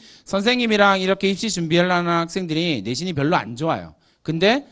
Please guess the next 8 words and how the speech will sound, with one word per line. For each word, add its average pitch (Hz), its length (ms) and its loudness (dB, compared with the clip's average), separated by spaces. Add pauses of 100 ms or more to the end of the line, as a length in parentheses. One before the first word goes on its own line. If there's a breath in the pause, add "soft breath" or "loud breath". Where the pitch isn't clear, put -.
(160 loud breath)
좋은 135 240 -4
대학을 170 180 2
되게 127 180 -4
많이 135 280 -6
가거든요. 123 640 -8 (520)
근데 120 120 -8
그 185 180 2
이유는 139 600 -2